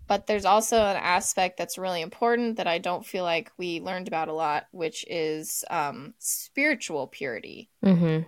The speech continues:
Speaker 1: Purity itself just means something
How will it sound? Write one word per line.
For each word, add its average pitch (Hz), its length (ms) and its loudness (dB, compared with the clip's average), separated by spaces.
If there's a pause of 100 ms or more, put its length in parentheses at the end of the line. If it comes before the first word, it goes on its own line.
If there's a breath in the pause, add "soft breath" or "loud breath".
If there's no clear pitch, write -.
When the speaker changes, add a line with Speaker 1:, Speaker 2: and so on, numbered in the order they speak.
Speaker 1:
Purity 320 560 2
itself 185 840 0 (160)
just 208 380 -2
means 156 600 -6
something 185 600 -4